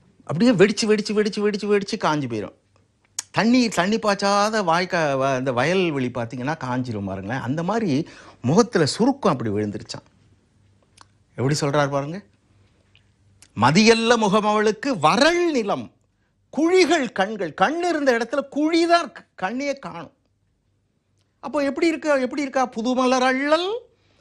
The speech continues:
காய்ந்த புல்கட்டு அவள் உடம்பு, சதிராடும் நடையாள் அல்லள், தள்ளாடி விழும் மூதாட்டி, மதியல்ல முகம் அவளுக்கு, வறள் நிலம், குழிகள் கண்கள்,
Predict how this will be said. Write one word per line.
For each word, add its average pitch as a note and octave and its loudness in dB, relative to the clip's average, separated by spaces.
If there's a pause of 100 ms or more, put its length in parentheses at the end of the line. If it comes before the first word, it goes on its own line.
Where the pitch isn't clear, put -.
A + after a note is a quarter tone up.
(120)
காய்ந்த B3+ 2
புல்கட்டு B3+ -4
அவள் B3 -2
உடம்பு, C4 -4 (400)
சதிராடும் B3+ 2
நடையாள் B3+ 0
அல்லள், B3 -2 (340)
தள்ளாடி F#3+ -2
விழும் F#3 -4
மூதாட்டி, F#3+ -2 (400)
மதியல்ல G3+ 0
முகம் G#3 -2
அவளுக்கு, G#3 0
வறள் F#3 0
நிலம், F#3+ -2
குழிகள் F3 -2
கண்கள், D#3 -4